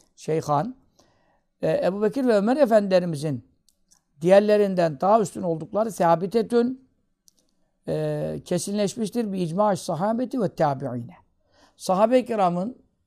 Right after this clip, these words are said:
ittifakıyla onlardan sonra gelen zaten en hayırlı asır, hayrul kurun karni, benim yaşadığım asır ehli, yani sahabe-i kiram.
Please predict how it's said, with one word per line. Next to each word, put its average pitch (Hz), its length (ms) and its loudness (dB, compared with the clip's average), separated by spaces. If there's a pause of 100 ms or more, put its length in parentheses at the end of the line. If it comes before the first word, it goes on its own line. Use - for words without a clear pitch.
(260)
ittifakıyla 190 880 0 (140)
onlardan 220 480 0
sonra 196 240 0
gelen 175 340 0
zaten 185 320 -4
en 226 100 -2
hayırlı 170 380 -4
asır, - 300 -10 (560)
hayrul 202 360 0
kurun 175 340 -8
karni, 170 360 -4
benim 196 280 -2
yaşadığım 160 480 -6
asır - 260 -10
ehli, 151 320 -4
yani 196 400 -4
sahabe-i 170 460 -2
kiram. 170 300 -10